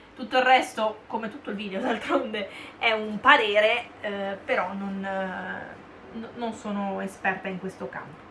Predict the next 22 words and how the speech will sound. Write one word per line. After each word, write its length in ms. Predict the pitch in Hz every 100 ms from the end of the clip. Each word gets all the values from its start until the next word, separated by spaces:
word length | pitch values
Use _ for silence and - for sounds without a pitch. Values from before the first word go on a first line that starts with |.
| - - - - - - - - -
Allora, 460 | - 392 392 202 180 - - - - - - - - - - - - - - - - - - - - - - -
loro 340 | 330 392 294
cosa 300 | - 330 339
dicono? 580 | 339 262 - 247 240 240 - - - -
Dicono 600 | 233 233 254 247 254 240
questo: 560 | 220 208 - - 226 226 - - - - - - - - -
"Per 160 | 262
quanto 340 | 262 427 - 370
concerne 540 | 254 247 269 302 294
la 100 | 240
richiesta 400 | 226 214 269 311
di 100 | 254
informazioni 920 | 220 233 226 220 - 247 262 294 254 - -
in 140 | 214
merito 360 | 233 285 302 254
alla 140 | 226
modalità 500 | 214 214 208 214 262
di 120 | 262
compilazione 640 | - 208 214 208 - 254
delle 180 | 254 214
graduatorie, 1040 | 196 202 196 208 302 262 196 175 180 - - - - -
ehm, 1040 | 226 220 214 214 214 208 208 208 202 202